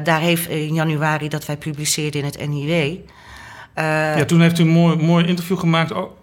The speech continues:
Speaker 2: over het, ook over de Joodse identiteit van Max.
Speaker 1: Ja, eh, want die was eigenlijk best onderbelicht, terwijl het best, eh,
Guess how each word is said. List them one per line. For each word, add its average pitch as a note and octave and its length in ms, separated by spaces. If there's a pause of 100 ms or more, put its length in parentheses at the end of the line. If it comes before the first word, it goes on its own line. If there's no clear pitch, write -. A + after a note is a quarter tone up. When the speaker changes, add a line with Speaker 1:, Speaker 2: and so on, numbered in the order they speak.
Speaker 2:
over C#3+ 200
het, - 260 (420)
ook - 140
over D#3+ 160 (200)
de C#3+ 160
Joodse E3+ 340
identiteit C#3+ 580
van B2 180
Max. A2+ 500
Speaker 1:
Ja, G#3+ 200 (520)
eh, F3+ 200
want G3 260
die A#3 200
was G#3+ 160
eigenlijk G#3+ 420
best G#3 240
onderbelicht, F3+ 600
terwijl F3 220
het F3 160
best, G3 260
eh, E3+ 200